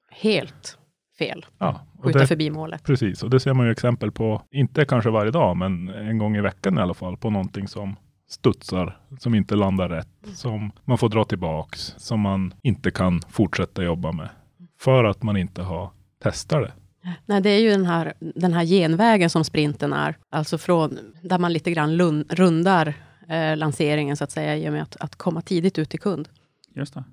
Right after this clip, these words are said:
Speaker 2: Ja, jag tycker man borde fråga sig hur man har råd att inte göra en sprint
Speaker 1: Ja.
Speaker 2: i, som inför varje större problem som man står inför.
Speaker 3: Så är det. Och har vi några mer, eh, invändningar som vi hör?
Speaker 2: En ganska vanlig sak,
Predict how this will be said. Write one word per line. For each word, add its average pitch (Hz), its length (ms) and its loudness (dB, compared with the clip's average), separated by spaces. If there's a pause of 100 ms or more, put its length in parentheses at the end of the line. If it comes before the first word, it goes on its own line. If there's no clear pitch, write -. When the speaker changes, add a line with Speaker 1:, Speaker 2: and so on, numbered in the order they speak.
(140)
Speaker 2:
Ja, 98 100 -4
jag 95 140 2
tycker 117 180 2
man 90 140 2
borde 82 160 -2
fråga 85 260 0
sig 82 200 -4
hur 90 120 -4
man 82 160 -2 (100)
har 87 200 -4
råd 85 200 -2
att - 120 -6
inte 104 340 0
göra 78 360 2
en 80 160 -6
sprint - 680 -10 (300)
Speaker 1:
Ja. 202 60 -8 (120)
Speaker 2:
i, 160 140 -14 (100)
som 87 180 -4
inför 85 280 -2
varje 85 500 -4
större 90 540 -2 (100)
problem 87 460 -2
som 87 140 -6
man 85 120 -4
står - 380 -2 (220)
inför. - 340 -10 (280)
Speaker 3:
Så 147 200 -4
är 226 80 -2
det. 95 220 -4 (320)
Och 143 100 -2
har 160 80 2
vi 160 120 -2
några 151 120 0
mer, 156 240 -2
eh, 180 240 0
invändningar 117 440 4
som 120 140 -2
vi 113 80 2
hör? 98 340 -2 (200)
Speaker 2:
En 170 180 -2
ganska 123 280 0
vanlig 123 440 2
sak, 90 400 -4